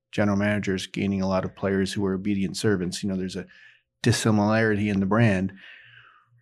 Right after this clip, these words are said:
Whereas the Wild started out by saying, "We want a certain type of brand, grassroots hockey, Minnesota-oriented, hardworking, respectful of the game,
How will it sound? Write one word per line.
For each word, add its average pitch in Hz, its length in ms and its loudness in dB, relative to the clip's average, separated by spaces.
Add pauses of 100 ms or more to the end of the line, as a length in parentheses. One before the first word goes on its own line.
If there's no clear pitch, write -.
(300)
Whereas 107 300 2
the 101 120 0
Wild 101 400 2
started 101 360 2
out 95 160 0
by 101 100 0
saying, 98 500 0 (160)
"We 113 140 4
want 104 240 2
a 101 60 -2
certain 110 340 -2
type 104 340 -4
of 98 160 -12
brand, 104 540 0 (180)
grassroots 104 580 0
hockey, 98 680 -4 (960)
Minnesota-oriented, 101 1200 0 (400)
hardworking, 107 920 2
respectful 107 640 -2
of 104 100 -6
the 107 80 -4
game, 104 540 -2